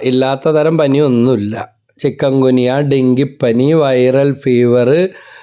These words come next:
എന്തെല്ലാം പേരിലാ, പന്നിപ്പനി, ഏ, ഇങ്ങനെയൊക്കെ പനികൾ ഒന്ന്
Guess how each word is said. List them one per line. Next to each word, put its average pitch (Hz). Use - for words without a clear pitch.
എന്തെല്ലാം 147
പേരിലാ, 143
പന്നിപ്പനി, 135
ഏ, -
ഇങ്ങനെയൊക്കെ 139
പനികൾ 143
ഒന്ന് 156